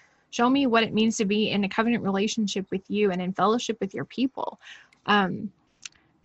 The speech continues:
and, you know, Jesus equ-, unequivocally said he was the one way and the life. Uh, he's not optional. He's not a person who stands next to us affirming our choices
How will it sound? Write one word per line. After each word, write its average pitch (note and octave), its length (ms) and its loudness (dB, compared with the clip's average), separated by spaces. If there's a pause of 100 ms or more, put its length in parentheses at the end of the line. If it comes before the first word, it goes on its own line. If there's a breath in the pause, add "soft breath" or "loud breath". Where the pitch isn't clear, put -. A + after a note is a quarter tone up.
(220)
and, A3+ 300 2 (300)
you A#3+ 80 2
know, A3 140 4
Jesus C4+ 480 2 (320)
equ-, - 380 -2
unequivocally B3+ 840 4
said - 480 2
he B3 420 0
was G#3+ 200 4
the G#3 100 2
one F#3+ 260 -2
way C#2+ 160 -6
and G3+ 120 -6
the A3 80 -4
life. - 400 2 (600)
Uh, G3+ 80 -6
he's G3+ 200 0
not A#3+ 200 10
optional. F#3+ 540 0
He's G3+ 120 -2
not G#3 160 4
a C4 40 2
person B3 340 2
who G#3+ 120 4
stands G3+ 720 0
next G#3 280 0
to G#3+ 140 4
us G#3+ 180 0
affirming G#3 460 0
our F3+ 80 0
choices - 800 0